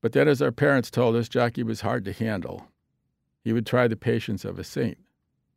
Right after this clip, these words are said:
And his dad was quick-triggered and hardly happy in his second marriage. As Jackie and I walked around the block or sat in a foxhole we dug on the hill and covered with sumac, these were among the mysteries that we tried to solve.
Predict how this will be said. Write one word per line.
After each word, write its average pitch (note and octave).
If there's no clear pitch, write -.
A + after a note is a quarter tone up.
And A#2+
his A2
dad C#3
was A#2+
quick-triggered G#2
and G2+
hardly C3
happy G#2
in G#2+
his G#2+
second G#2
marriage. E2+
As A#2
Jackie E3
and C#3
I C3
walked C3
around A2+
the G#2+
block A2
or G#2+
sat B2
in G#2+
a G2+
foxhole A#2
we G2
dug G#2
on G2+
the F#2+
hill G2+
and F#2+
covered G2+
with G2+
sumac, G2
these D3
were D3
among C3
the A2+
mysteries A2+
that F2+
we A2
tried G#2
to F#2+
solve. G#2